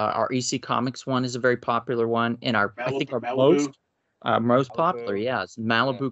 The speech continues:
Speaker 1: Comics. Both the video of it, where we interviewed the, the writers, because we did the Malibu, uh, audio podcast, The History of, they found us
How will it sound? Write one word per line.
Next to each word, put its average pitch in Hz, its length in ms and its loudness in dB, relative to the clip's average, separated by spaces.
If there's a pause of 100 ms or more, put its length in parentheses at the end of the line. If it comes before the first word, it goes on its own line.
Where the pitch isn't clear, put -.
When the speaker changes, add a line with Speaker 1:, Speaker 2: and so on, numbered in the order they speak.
Speaker 1:
Comics. 135 420 -6
Both 131 300 0
the 123 120 -8
video 165 560 2
of 143 180 2
it, 160 180 0
where 131 140 -4
we 123 100 -2
interviewed 127 520 -4
the, 113 240 -2 (400)
the 127 100 6
writers, 127 600 0 (340)
because 151 300 -2
we 151 100 -4
did 160 320 0 (100)
the 127 160 0
Malibu, 120 720 -2 (360)
uh, 117 300 2
audio 135 360 0
podcast, 101 540 -6
The 107 80 -8
History 123 420 -2
of, 110 200 0
they 123 360 0
found 160 460 -2
us 90 420 -4